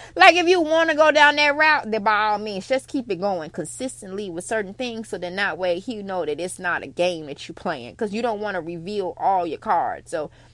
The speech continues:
you gotta kinda, like, switch up the way you're talking to the point where it's not as much bass in your voice, but it's not too high pitched where you sound like a <laughs> crazy person. <laughs>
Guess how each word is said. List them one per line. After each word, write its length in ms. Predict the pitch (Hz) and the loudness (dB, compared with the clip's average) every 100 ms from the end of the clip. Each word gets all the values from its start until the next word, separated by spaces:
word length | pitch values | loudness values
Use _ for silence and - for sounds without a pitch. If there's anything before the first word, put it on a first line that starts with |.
| - | -8
you 100 | 233 | 8
gotta 320 | 262 262 247 | 10 10 8
kinda, 300 | - 285 233 | 4 2 2
like, 380 | 233 214 190 - | 4 4 2 -4
switch 340 | - 262 - | -6 -6 0
up 240 | 254 180 175 | 0 0 -2
the 80 | |
way 360 | 180 165 202 247 | -4 0 2 4
you're 200 | 226 185 | 2 -4
talking 500 | - 165 110 - 113 - - - | -6 -6 -6 -8 -18 -20 -20 -6
to 100 | 240 | -2
the 100 | 220 | -2
point 280 | 269 247 | -2 -4
where 120 | 208 196 | -2 -2
it's 140 | 202 | -2
not 220 | 214 220 | 0 0
as 200 | 190 196 | 0 -6
much 380 | 180 202 220 - | -6 -4 -4 -2
bass 280 | 175 185 180 | -2 -2 -4
in 120 | 175 | -10
your 100 | 170 | -10
voice, 320 | 165 160 165 | -8 -6 -6
but 180 | - 180 | -2 -2
it's 120 | 185 | -2
not 240 | 196 196 196 | -2 -4 -4
too 180 | 247 220 | -6 -4
high 200 | 233 - | -4 -2
pitched 280 | - 180 - | -4 -6 -6
where 100 | 170 | -8
you 80 | 170 | -8
sound 380 | - 143 120 | -10 -10 -10
like 180 | 113 - | -10 -12
a 40 | 196 | -12
<laughs> 100 | - | -16
crazy 320 | 196 - - | -16 -16 -10
person. 520 | - 196 185 - - - - _ | -6 -6 -6 -10 -8 -10 -14 _
<laughs> 180 | 381 | -10